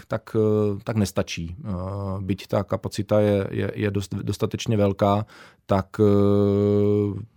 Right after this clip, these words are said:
bohužel musíme odmítat, eh,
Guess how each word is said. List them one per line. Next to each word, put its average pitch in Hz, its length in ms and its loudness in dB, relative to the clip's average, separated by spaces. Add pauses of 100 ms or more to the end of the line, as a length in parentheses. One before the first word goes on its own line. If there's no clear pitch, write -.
(100)
bohužel 104 440 2
musíme 101 600 2 (540)
odmítat, 101 680 2
eh, 110 40 2